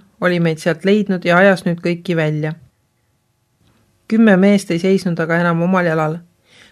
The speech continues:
Kolm suutsid ainult nelja käpukil ronida, kaks olid täiesti meelemärkuseta ja meie, ülejäänud, tuikusime ja taarusime abituina.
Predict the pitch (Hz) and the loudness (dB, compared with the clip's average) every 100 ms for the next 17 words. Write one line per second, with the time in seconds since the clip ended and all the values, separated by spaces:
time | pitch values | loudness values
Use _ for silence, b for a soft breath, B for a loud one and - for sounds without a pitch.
0 | _ 208 233 202 202 196 208 180 180 175 | _ 0 2 4 2 0 0 0 2 2
1 | 190 180 180 175 175 190 175 180 180 170 | 2 2 0 -2 -6 -4 -2 -2 0 -2
2 | 170 180 - - 170 160 214 214 190 185 | -2 -4 -4 -4 -4 0 0 0 -2 -2
3 | 180 180 175 170 175 165 165 165 165 160 | -2 0 0 -2 -6 -6 -6 -4 -6 -4
4 | 165 202 202 185 b b b _ 196 208 | -2 0 0 -2 b b b _ 2 4
5 | 185 175 165 160 220 233 240 196 180 165 | 4 2 0 -4 -2 -2 -2 -8 -4 -2
6 | 156 156 180 170 160 165 160 160 156 - | -2 0 0 0 -2 -6 -6 -6 -10 -8
7 | 156 156 | -6 -6